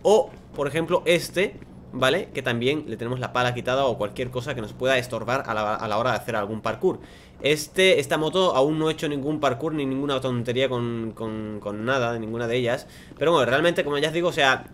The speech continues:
me mola muchísimo todos los parkour que estamos haciendo últimamente en el canal. Os están encantando también muchísimo a vosotros y eso me está gustando muchísimo. Y bueno, seguimos, seguimos mostrando nuestro vehículo.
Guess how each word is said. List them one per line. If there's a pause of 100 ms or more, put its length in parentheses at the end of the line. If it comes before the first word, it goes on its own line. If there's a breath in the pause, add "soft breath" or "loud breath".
me
mola
muchísimo
todos
los
parkour
que
estamos
haciendo
últimamente
en
el
canal.
Os
están
encantando
también
muchísimo
a
vosotros (260 loud breath)
y
eso
me
está
gustando
muchísimo. (580 loud breath)
Y
bueno,
seguimos,
seguimos
mostrando
nuestro
vehículo.